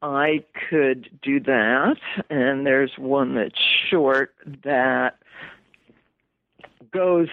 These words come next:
to what we were talking about with, um, when I was trying to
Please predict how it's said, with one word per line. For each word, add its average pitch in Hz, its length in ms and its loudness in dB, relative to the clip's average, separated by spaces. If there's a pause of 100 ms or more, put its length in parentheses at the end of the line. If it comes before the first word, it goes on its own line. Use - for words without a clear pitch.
(120)
to 170 80 -2
what 147 500 2
we 151 200 2
were 143 160 2 (140)
talking 151 520 0 (100)
about 131 720 2 (160)
with, 127 500 2 (640)
um, 123 880 -2 (1700)
when 156 240 0
I 139 80 2
was 139 120 0 (200)
trying 151 480 2 (140)
to 147 500 2